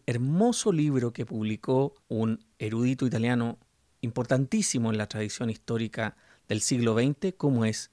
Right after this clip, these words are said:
Eugenio Garín. El texto El Renacimiento Italiano fue editado, digamos, en una versión relativamente reciente, el año dos mil diecisiete,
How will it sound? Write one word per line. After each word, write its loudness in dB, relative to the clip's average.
Eugenio 2
Garín. 2
El -2
texto 2
El -2
Renacimiento 0
Italiano 2
fue 6
editado, 2
digamos, -4
en -2
una 2
versión 0
relativamente 0
reciente, 0
el 4
año 2
dos 0
mil 0
diecisiete, 0